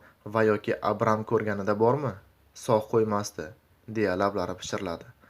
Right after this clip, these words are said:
Xonzoda oqsoch chiqib ketganidan keyin ham biror soatcha o'tirdi. So'ng o'rnidan turib, ustini ham qoqmasdan oyoqlarini sudrab bosgancha boya o'tirgan joyiga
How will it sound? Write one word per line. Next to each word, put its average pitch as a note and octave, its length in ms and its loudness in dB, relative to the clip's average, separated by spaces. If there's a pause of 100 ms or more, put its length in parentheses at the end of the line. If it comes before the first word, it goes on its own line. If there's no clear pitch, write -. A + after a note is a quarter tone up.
(460)
Xonzoda C#3 440 4 (140)
oqsoch C#3+ 340 0
chiqib C3 260 -4
ketganidan G#2+ 640 -2
keyin A2+ 320 -2
ham A#2 220 0 (320)
biror D#3+ 440 2
soatcha G2 460 -4
o'tirdi. - 420 -6 (540)
So'ng G#2+ 300 -2 (100)
o'rnidan G2 420 -2
turib, C3 180 0 (420)
ustini E3+ 360 -2
ham E3 140 -2 (100)
qoqmasdan G#2 500 -4 (120)
oyoqlarini A#2 520 0
sudrab C3 380 0
bosgancha C#3 500 -2 (400)
boya D3 260 6
o'tirgan G#2+ 440 -2
joyiga F#2+ 280 2